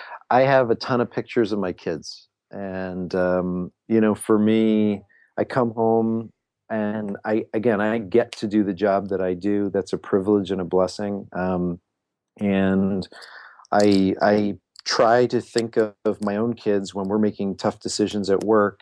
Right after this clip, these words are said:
And sometimes we'll look at each other and I'll say, "Well, what if this were your daughter or your son? You know, what would you think? And how would we,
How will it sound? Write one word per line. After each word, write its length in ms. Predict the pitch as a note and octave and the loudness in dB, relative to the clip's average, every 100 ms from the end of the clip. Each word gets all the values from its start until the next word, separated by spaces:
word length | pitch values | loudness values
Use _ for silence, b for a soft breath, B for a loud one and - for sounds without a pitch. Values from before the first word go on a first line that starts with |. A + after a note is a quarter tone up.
| - | -8
And 320 | F#2+ F#2+ F2+ | -6 -4 -4
sometimes 380 | A2+ G#2+ G#2+ G2 | -4 -2 -4 0
we'll 120 | G2 | 2
look 180 | G#2 G#2+ | 2 2
at 60 | |
each 180 | G2+ - | -2 2
other 280 | G2+ G2 G2 | 2 4 0
and 80 | F#2+ | 0
I'll 120 | F#2+ | -4
say, 240 | - G2+ | -2 0
"Well, 220 | G2+ G2+ | 2 2
what 140 | G2+ A2 | 4 2
if 120 | - | 2
this 200 | A#2 - | -6 -2
were 60 | G#2 | 0
your 180 | G#2+ | 0
daughter 420 | B2+ G#2+ F2+ F2 F2+ | 2 2 2 0 -2
or 40 | |
your 220 | F#2 A2+ | -2 -2
son? 400 | - G2 F#2 F2+ - B B B | -4 -6 -4 -6 -12 B B B
You 40 | |
know, 80 | G2+ | -2
what 160 | G2 G2+ | 2 2
would 140 | G#2+ | 0
you 60 | G2+ | -2
think? 380 | - A2 F2 G2+ | -2 -4 -4 -6
And 100 | F2+ | -2
how 160 | G#2+ | 0
would 120 | G2 | 0
we, 380 | G2 G2+ G2 F#2+ | 0 0 0 -2